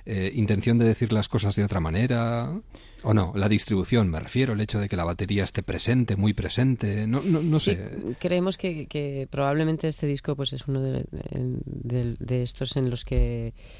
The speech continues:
Speaker 2: eh, la batería, o sea, la base rítmica, el bajo y la
Speaker 1: Sí.
Speaker 2: batería tienen, tienen más importancia, ¿no? Y en el que hemos experimentado con, pues, con ritmos, eh, distintos y con sonoridades de, de teclados, de sintetizadores,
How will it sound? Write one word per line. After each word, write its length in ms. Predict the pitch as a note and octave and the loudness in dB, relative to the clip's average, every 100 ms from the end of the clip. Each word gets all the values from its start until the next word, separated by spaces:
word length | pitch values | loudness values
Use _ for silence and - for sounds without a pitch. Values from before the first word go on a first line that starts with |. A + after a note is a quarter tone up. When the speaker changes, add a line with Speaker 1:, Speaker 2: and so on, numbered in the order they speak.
| - - | -6 -4
Speaker 2:
eh, 320 | - C#3 C3 B2+ | -2 0 2 2
la 140 | B2+ | 2
batería, 640 | B2 - B2 B2+ C3 C3 B2+ | 0 0 0 2 2 2 0
o 40 | |
sea, 120 | B2+ B2 | -2 -2
la 100 | A#2 | 0
base 220 | A#2 C#3 | 2 2
rítmica, 380 | C3+ C3+ C3 B2 | 4 2 2 2
el 80 | |
bajo 140 | A#2+ B2+ | 0 0
y 40 | C#3 | 0
la 60 | |
Speaker 1:
Sí. 40 | C3 | 0
Speaker 2:
batería 460 | B2+ B2 B2 B2 | 0 0 0 -2
tienen, 500 | - B2+ A#2+ A#2 A2+ - - - - | -2 -2 0 -2 -4 -6 -10 -14 -6
tienen 220 | C#3+ C3 | -2 0
más 160 | C3 | 2
importancia, 640 | C3 A#2 A2+ - A#2+ - A#2 | 0 0 -2 0 0 0 -2
¿no? 100 | A#2+ | 0
Y 80 | |
en 80 | A#2+ | -2
el 140 | A#2 A#2 | -2 -2
que 80 | |
hemos 180 | B2 A#2+ | -2 -2
experimentado 640 | B2+ - B2 A#2 A#2 A#2 A#2+ | -4 -4 -2 -2 -2 -2 0
con, 240 | A#2+ A#2+ | -2 -4
pues, 160 | - - | -6 -4
con 220 | A#2 A#2 | -2 0
ritmos, 400 | B2 B2 A#2+ - - - - - - - | 0 0 0 -4 -16 -18 -18 -18 -10 -2
eh, 240 | B2+ B2 | 2 2
distintos 880 | A#2+ - D#3 D#3 D3+ C#3+ C3+ B2+ - | 2 0 2 4 4 2 0 -2 -4
y 140 | B2 | -6
con 260 | A#2 A#2 A#2 | -4 -4 -4
sonoridades 720 | - B2 A#2+ A#2+ B2 B2 A#2 | -2 -2 0 0 2 0 0
de, 440 | A#2+ A#2+ A#2+ A#2+ | -2 -2 -2 -4
de 400 | A#2+ B2 A#2+ A#2+ - | -2 -2 -2 -4 -4
teclados, 480 | B2+ B2+ B2+ B2 | -2 0 0 0
de 60 | A#2+ | -4
sintetizadores, 1040 | - C3 A#2+ B2 B2+ B2 B2+ B2+ B2+ B2 | -4 -4 -2 -4 -2 0 2 2 0 -2